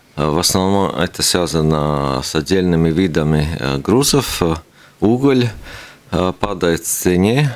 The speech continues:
э, на мировых биржах, и, соответственно, э, нет интереса продавать уголь, э, на мировой рынок. Э, есть общая тенденция, которая началась уже,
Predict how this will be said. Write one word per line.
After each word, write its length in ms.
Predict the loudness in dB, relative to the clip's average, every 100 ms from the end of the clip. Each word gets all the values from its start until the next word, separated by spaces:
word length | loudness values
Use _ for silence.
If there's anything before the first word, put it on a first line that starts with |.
| -2
э, 300 | 0 2 2
на 120 | 2 2
мировых 460 | 2 2 2 0
биржах, 440 | 2 2 2 -2 -2
и, 80 | -2
соответственно, 920 | 0 0 0 0 0 0 0 0 -2 -8 _ -20 -20 -20 -16 -4
э, 260 | -2 0
нет 300 | 2 0 0
интереса 960 | -2 0 0 0 0 0 0 0 -2 -2
продавать 640 | -6 -4 -2 0 -2 -2
уголь, 480 | 2 2 2 2 2 -2 -8
э, 200 | -12 -4
на 140 | 0 2
мировой 480 | 2 2 2 2 2
рынок. 640 | 2 2 0 -2 -4 -4 _ -20 -20 -20 -20 _
Э, 480 | -2 0 2 2 0
есть 460 | 2 0 0 -2 0
общая 500 | 2 2 0 -2 0
тенденция, 580 | 0 2 2 0 -2 -2
которая 520 | -2 -2 0 2 2
началась 580 | -2 -2 0 -2 -2 -6
уже, 340 | -2 0